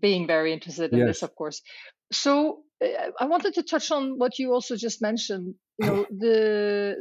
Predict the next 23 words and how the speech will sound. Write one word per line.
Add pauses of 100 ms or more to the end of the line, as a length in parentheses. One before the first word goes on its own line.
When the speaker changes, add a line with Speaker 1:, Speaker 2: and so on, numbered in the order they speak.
(120)
Speaker 1:
the
impact (180)
of (240)
your
requirements,
but
maybe
particularly
on,
on
the, (160)
on
both
on
climate
change
or
the
climate
footprint, (160)
as
well
as